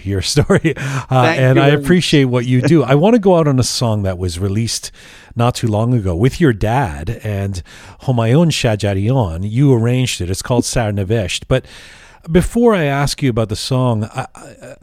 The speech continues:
Speaker 1: Reza, I know you must have been deeply saddened by the passing of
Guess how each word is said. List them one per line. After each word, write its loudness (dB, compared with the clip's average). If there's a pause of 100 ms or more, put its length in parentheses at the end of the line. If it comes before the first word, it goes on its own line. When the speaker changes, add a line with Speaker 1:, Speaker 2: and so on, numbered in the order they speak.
(160)
Speaker 1:
Reza, 0
I 0
know 4
you 4
must -2
have 0
been 0 (580)
deeply 0
saddened -2
by -2
the -2
passing -4
of -8